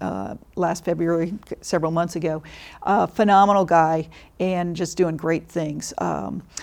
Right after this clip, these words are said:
I also got to meet, uh, Karen Lone at Hanscom, and again, by making this connection, you know, she, uh, she sent me a question, and she said, "Hey, why do we do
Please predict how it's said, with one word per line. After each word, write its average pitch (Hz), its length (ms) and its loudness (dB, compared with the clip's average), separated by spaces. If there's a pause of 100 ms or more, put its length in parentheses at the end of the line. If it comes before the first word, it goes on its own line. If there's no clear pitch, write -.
(340)
I 196 80 6
also 190 260 4
got 196 220 2
to 180 80 -6
meet, 185 340 -2 (100)
uh, 170 220 0 (300)
Karen 185 500 2 (160)
Lone 190 560 2
at 151 160 -4
Hanscom, 185 600 -2 (340)
and 190 500 6 (120)
again, 190 260 2
by 165 140 6
making 196 400 2
this 190 120 0
connection, 185 600 -4
you 170 80 -2
know, 165 260 -2 (280)
she, 208 520 2
uh, 165 220 2
she 262 220 2
sent 233 240 4
me 202 100 0
a 170 60 -2
question, 175 400 0
and 170 100 -6
she 180 160 -6
said, 165 320 -2
"Hey, 214 240 4
why 226 300 4
do 440 100 8
we 311 140 6
do 180 460 4